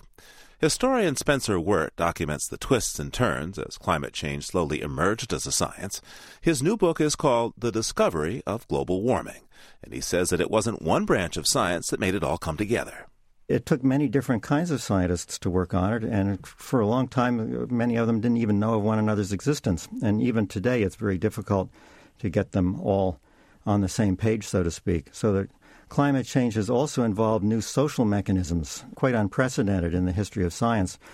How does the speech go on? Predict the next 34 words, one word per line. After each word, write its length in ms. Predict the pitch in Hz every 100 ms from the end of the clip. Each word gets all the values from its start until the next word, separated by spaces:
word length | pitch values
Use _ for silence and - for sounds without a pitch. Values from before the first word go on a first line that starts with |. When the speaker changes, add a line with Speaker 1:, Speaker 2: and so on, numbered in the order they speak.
| - -
Speaker 2:
for 140 | -
getting 240 | 104 120 104
hundreds 340 | 98 156 135
of 100 | 110
scientists 360 | - 127 117 101
from 160 | 101
different 280 | 113 110 101
fields 380 | - 131 113 -
all 240 | - 104
together 540 | 117 104 82 110 113 98
to 400 | - 113 101 95 -
understand 480 | 104 104 - 156
one 100 | 120
another. 320 | 90 82 80 - -
Speaker 1:
Okay, 260 | 95 107 147
so 140 | 127
what 160 | 120 117
are 40 |
those 180 | 107 95
different 300 | 101 104 -
fields? 420 | 78 55 - - - - - - - - - - -
Speaker 2:
Well, 340 | 101 135 113
besides 440 | 92 - 123 110
volcanology 840 | 95 113 113 107 107 110 95 110 101
and 120 | 98
solar 320 | 117 104 98
physics 480 | - 127 120 113 -
and, 260 | 107 98 98
uh, 340 | 107 98 98
oceanography 920 | 117 117 120 107 110 101 101 117 110 95 - - -
and 240 | 117 101 90
biology, 720 | 98 101 117 139 101 101 110
we 220 | 117 98
also 480 | 107 117 107 95